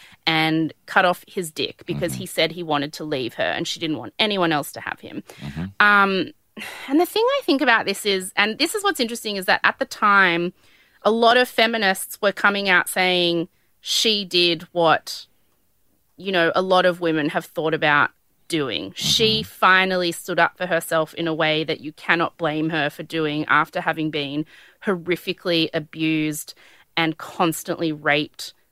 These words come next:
Speaker 1: for six years. She
Speaker 2: Mm-hmm.
Speaker 1: just snapped. And I think the reason why men came down so strongly on his side is because particularly at that point in the early nineties,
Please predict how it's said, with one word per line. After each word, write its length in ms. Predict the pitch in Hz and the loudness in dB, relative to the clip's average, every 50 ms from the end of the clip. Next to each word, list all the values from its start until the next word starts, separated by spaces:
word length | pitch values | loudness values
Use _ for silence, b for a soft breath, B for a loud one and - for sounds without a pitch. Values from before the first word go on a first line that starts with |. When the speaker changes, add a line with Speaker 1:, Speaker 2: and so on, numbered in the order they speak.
| _ _ | _ _
Speaker 1:
for 180 | _ - 190 170 | _ 0 0 0
six 400 | - - - - - - - - | 0 0 -4 -4 -6 -10 -16 -14
years. 460 | - 71 67 - - - - - - 160 147 | -10 -10 -10 -10 -10 -12 -14 -14 -12 -10 -8
She 220 | 135 - - 170 | -4 -2 -2 -2
Speaker 2:
Mm-hmm. 60 | 135 | -2
Speaker 1:
just 500 | - 175 147 120 - - - - - - _ _ | 0 0 0 0 0 -2 -6 -14 -16 -20 _ _
snapped. 600 | - - - - 175 139 107 - _ - - - B B B B B B B B B B B B B B B _ _ _ - | -10 -8 -4 0 0 0 0 0 _ -10 -18 -18 B B B B B B B B B B B B B B B _ _ _ 0
And 140 | 233 247 254 | 2 4 4
I 100 | 262 269 | 4 2
think 760 | - - - _ - 277 285 294 311 311 - - - - - - _ | 0 -4 -10 _ -2 2 4 4 4 2 0 -2 -12 -20 -20 -16 _
the 180 | - 233 226 214 | 2 2 2 2
reason 600 | 196 196 208 208 214 220 226 220 233 226 220 202 | 2 0 0 0 0 0 -2 -2 0 0 0 2
why 500 | 202 196 190 190 185 185 185 185 185 - | 4 6 6 6 6 6 4 2 0 0
men 480 | - 185 180 185 185 180 185 185 196 196 | -2 -4 -2 0 2 2 2 2 0 -4
came 280 | - - 208 196 190 185 | -6 -6 -4 -2 -2 0
down 260 | 180 170 170 170 175 | 2 2 2 2 2
so 260 | 165 - - 180 185 | 0 -2 -2 -2 -2
strongly 480 | 190 - - - 185 180 180 190 190 185 | -2 -4 -4 -2 0 0 0 0 -2 -2
on 160 | 165 156 160 | -2 -2 -2
his 260 | 160 - 170 156 151 | -4 -6 -8 -8 -8
side 640 | - - - - 180 185 165 135 98 95 107 139 - | -8 -6 -2 2 4 4 4 4 2 0 0 0 -2
is 160 | - 165 175 | -4 -8 -10
because 240 | - 208 - 233 220 | -10 -8 -6 -6 -6
particularly 520 | - - 247 - - 311 - - 359 320 247 | -6 -8 -8 -6 -6 -6 -4 -2 -2 0 2
at 60 | - | 2
that 160 | - 180 - | 2 0 0
point 180 | - 196 185 180 | -2 -4 -4 -2
in 80 | 175 | -2
the 120 | 175 170 165 | 0 0 0
early 160 | 165 160 160 | 0 0 0
nineties, 540 | 160 147 143 156 151 - 170 160 151 - | 0 0 0 -2 -2 -4 -6 -8 -8 -10